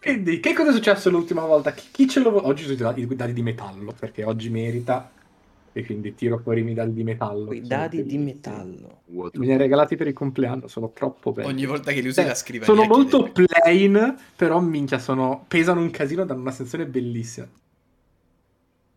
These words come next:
Speaker 1: Si sente il, il metallo. E vediamo un po' chi fa il riassunto oggi. Tiriamo un mio bel D quattro del destino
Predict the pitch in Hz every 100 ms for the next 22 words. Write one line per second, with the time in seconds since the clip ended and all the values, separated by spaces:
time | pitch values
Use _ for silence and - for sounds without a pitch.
0 | _ _ _ _ _ _ _ _ _ -
1 | - _ - - 110 98 110 98 104 110
2 | 117 120 - 95 - 143 139 135 120 107
3 | 113 120 - - _ _ - 117 170 175
4 | 175 175 175 170 170 165 320 302 220 151
5 | 339 330 151 135 127 - 135 120 120 117
6 | 117 147 180 170 143 135 151 147 127 131
7 | 143 143 151 - 143 135 131 127 - 180
8 | 220